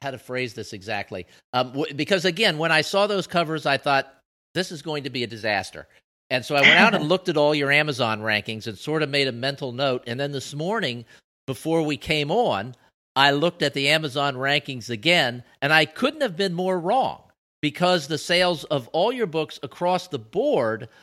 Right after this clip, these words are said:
Speaker 1: uh, it, I can't say the sales because I don't have the sales numbers, but the rankings are up
Speaker 2: Right.
Speaker 1: considerably.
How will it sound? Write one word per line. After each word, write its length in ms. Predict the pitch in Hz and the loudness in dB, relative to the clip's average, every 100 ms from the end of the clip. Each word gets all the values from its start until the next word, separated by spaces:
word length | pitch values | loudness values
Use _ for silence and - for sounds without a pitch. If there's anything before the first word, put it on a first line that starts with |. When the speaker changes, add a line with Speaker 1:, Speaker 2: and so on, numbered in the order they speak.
| _ _ - | _ _ 0
Speaker 1:
uh, 160 | 139 139 | 2 2
it, 240 | 147 160 - _ _ _ - | -2 -2 -6 _ _ _ 0
I 100 | 160 | 0
can't 280 | - 196 151 | 2 -2 0
say 140 | 170 | -2
the 120 | 143 | -2
sales 460 | - 180 156 120 117 | -4 2 2 2 -2
because 200 | 139 139 | -6 -4
I 60 | |
don't 100 | 143 | -2
have 100 | 147 | -4
the 60 | 127 | -6
sales 380 | - 151 151 117 | -4 0 0 -2
numbers, 360 | 117 101 101 - - _ | -6 -8 -10 -14 -20 _
but 180 | 151 151 | -4 -2
the 80 | 143 | -4
rankings 840 | 123 160 233 247 151 120 113 - _ - | 0 2 2 0 -4 -6 -8 -14 _ -2
are 160 | 143 147 | 0 4
up 100 | 156 | 6
Speaker 2:
Right. 280 | 170 151 | 6 4
Speaker 1:
considerably. 1080 | - 170 131 - 285 294 190 104 90 - - | -2 -8 -8 -8 -8 -2 -2 -2 -6 -14 -20